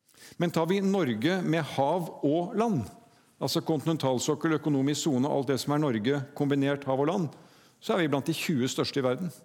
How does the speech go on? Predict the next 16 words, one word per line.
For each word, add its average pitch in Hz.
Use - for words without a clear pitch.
Ikke 190
et 202
lite 143
land. 165
Og 165
hvis 160
vi 185
tar 180
vår 160
plass, -
vår 160
plass 151
som 151
eksportør 147
av 147
gass, 170